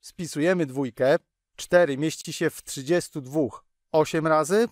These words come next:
Osiem razy cztery to trzydzieści dwa. Odejmujemy i gotowe. Cztery musimy pomnożyć razy jeden przecinek osiem, żeby otrzymać siedem przecinek dwa.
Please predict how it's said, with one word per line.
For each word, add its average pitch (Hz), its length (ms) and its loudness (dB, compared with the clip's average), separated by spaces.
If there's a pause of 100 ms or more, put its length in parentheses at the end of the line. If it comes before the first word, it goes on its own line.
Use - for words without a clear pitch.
(360)
Osiem 175 280 -2
razy 135 300 0
cztery 175 480 2
to 160 280 2
trzydzieści 151 640 -8
dwa. 180 340 4 (580)
Odejmujemy 165 800 2 (340)
i 185 100 -6
gotowe. 113 560 2 (480)
Cztery 190 380 4
musimy 175 340 -2
pomnożyć 175 600 0
razy 165 340 2
jeden 180 260 2
przecinek 160 420 -6
osiem, 170 380 2
żeby 151 200 0
otrzymać 151 420 -2
siedem 170 280 -2
przecinek 143 440 -6
dwa. 117 280 2